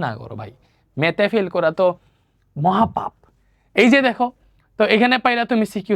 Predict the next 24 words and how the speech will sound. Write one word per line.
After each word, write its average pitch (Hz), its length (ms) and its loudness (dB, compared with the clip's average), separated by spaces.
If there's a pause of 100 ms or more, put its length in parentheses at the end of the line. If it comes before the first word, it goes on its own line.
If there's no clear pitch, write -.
সিকিউ 214 180 0 (100)
কয়টা 240 260 2
আছে 180 200 -8
দেখো 165 200 -2
তো, 170 120 -2
বোর্ডের 185 360 2
নাম 190 180 0
টাম 196 120 0 (100)
দেওয়া 147 220 0
আছে, 135 180 -10
এগুলা 113 200 -10 (400)
ইম্পর্টেন্ট 240 460 2
দেখে 208 240 2
দেখে 156 180 -2 (140)
দেওয়া 131 160 -2
আছে। 127 140 -10
So 147 120 -6
এইগুলা 175 300 0
করলে 170 240 -2
কিন্তু 175 240 -6
হয়ে, 156 140 -4 (100)
হয়ে 175 260 2
যাবে 120 160 -6 (100)
তোমাদের, 95 280 -18